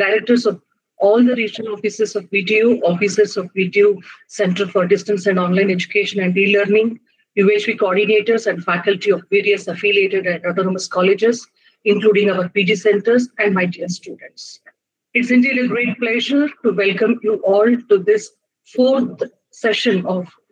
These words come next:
V T U U H V monthly online lecture series dedicated to exploring universal human values. I'm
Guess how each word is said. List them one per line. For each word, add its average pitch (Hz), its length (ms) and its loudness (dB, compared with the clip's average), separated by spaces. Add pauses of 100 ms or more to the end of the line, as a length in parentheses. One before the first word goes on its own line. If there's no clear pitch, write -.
V 214 180 2
T 220 60 0
U 226 100 2 (220)
U 190 160 4
H - 160 -12
V 208 100 0 (140)
monthly 180 320 0 (160)
online 180 400 2
lecture 180 340 -2
series 214 340 0 (600)
dedicated 247 600 2
to 220 140 2
exploring 208 480 0 (240)
universal 180 580 0
human 151 380 -4
values. 143 320 -2 (400)
I'm 190 180 2